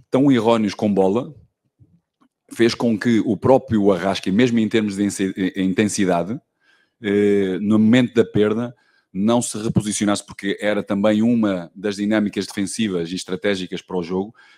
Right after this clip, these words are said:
para poder co-, ehm, colmatar esse mesmo espaço no centro, porque éramos arrastados, eh, porque era uma dinâmica que nós assim o exigimos e que nós preparámos estrategicamente, e faltávamos um jogador, como também a interpretação do próprio Pedro e do próprio,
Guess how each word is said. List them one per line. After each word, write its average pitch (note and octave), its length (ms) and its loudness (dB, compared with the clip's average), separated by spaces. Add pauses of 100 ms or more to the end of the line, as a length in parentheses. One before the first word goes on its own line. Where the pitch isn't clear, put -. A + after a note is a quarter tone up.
(100)
para A2 120 -2
poder A2 460 0
co-, A2 260 -6
ehm, F#2+ 560 0 (460)
colmatar A#2+ 580 2
esse A2+ 240 -2
mesmo G#2 220 -2
espaço G2 480 -4
no F#2+ 100 -4
centro, F2+ 240 -6
porque F#2+ 320 -10
éramos G#2 340 -4
arrastados, G2+ 800 -8 (360)
eh, F#2 280 -4 (160)
porque - 220 -6
era A#2 100 2
uma G#2+ 140 -2
dinâmica G2+ 420 -4
que - 80 -12
nós G2 400 -4
assim G2+ 280 -4
o G2+ 100 0
exigimos G2 520 -4
e G2 40 -12
que G2 100 -14
nós G2+ 140 -4
preparámos G2+ 480 -6
estrategicamente, G2 800 -8 (320)
e G#2+ 80 -12
faltávamos A2 600 -2
um A#2+ 100 2
jogador, A2+ 420 2 (160)
como D3 240 0
também C3+ 400 0
a C#3+ 60 2
interpretação C3+ 840 -2
do A#2+ 140 -6
próprio A#2 320 -2
Pedro F#2+ 320 0
e F#2+ 40 -4
do F#2+ 100 -6
próprio, F#2 500 0